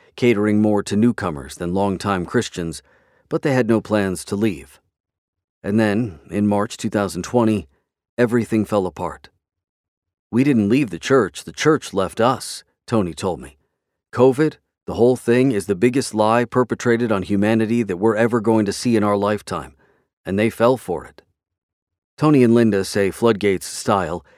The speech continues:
and Boland's fiery messages on topics like vaccines and voter fraud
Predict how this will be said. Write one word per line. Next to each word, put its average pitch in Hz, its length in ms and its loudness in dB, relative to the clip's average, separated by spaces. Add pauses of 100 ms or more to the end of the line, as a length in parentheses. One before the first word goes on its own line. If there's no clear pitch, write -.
(140)
and 104 180 0
Boland's 101 460 2
fiery 98 400 0
messages 95 560 -6
on 87 160 -6
topics 92 500 -4
like 87 160 -6
vaccines 98 640 -4
and 85 140 -8
voter 98 260 0
fraud 85 380 -6